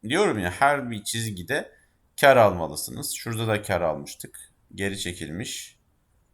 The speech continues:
Burada tekrar alan arkadaşlar vardı. Pardon, bir saniye kaymış. Heh. Şu bakın.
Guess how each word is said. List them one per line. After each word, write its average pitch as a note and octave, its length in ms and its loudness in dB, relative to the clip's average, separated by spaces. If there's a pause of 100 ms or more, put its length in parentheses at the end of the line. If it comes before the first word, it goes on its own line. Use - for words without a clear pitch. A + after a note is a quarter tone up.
(100)
Burada A2+ 220 -4
tekrar A2 320 -2
alan G#2 240 4
arkadaşlar G2+ 640 -2
vardı. D2 440 -8
Pardon, D2 340 -8
bir - 100 -20
saniye C2+ 380 -14
kaymış. C#2+ 600 -12 (1040)
Heh. - 120 -12 (1900)
Şu - 240 -14
bakın. - 440 -10